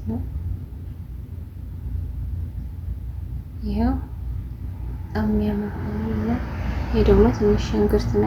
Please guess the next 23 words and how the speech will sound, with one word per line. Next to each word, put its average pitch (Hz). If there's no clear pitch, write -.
ትንሽ 208
ቲማቲም 214
ከላይ 208
የሚሆን፣ 214
ይሄ -
ደግሞ 226
ዘይት 214
ዘይቱን 208
ነው። 262
ከዛ 196
ወደ 202
ይሄንን 208
በ-፣ 214
በቅቶልኛል። 190
አ፣ 202
እና 202
አሁን 220
ወደ 220
መስራት 196
እንገባለን። 220
አሁን 185
መጥበሻዬ 202
ላይ፣ 208